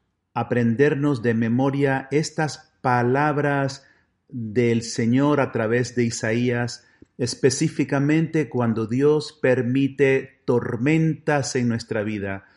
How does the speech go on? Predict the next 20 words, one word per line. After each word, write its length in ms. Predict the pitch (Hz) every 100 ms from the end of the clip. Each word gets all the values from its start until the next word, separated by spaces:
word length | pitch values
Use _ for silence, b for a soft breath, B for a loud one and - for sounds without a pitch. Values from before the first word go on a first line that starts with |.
| b b -
o 360 | 139 151 151
como 220 | 131 120
le 100 | 120
pasó 400 | - 110 - 147 143
a 400 | 127 110 107 -
San 280 | - 117 113
Pablo, 540 | 160 143 113 107 - _ -
un 240 | 139 143
aguijón 380 | 127 113 135 139
en 160 | 120
el 100 | 110
costado. 640 | 104 110 - 139 110 98 - _ _ _ _ _ _ _ _ -
Entonces, 480 | 131 160 147 139
¿qué 200 | - 170
significa 680 | 175 175 156 127 147 - 131
mantenerse 720 | 120 120 120 123 123 120 - 120
alerta? 840 | 104 107 110 104 - 98 98 - b b
Significa 680 | b 139 131 127 185 185 165
estar 640 | 147 - 160 165 156 - -
atentos. 1120 | 123 - 131 117 104 - 107 - - - _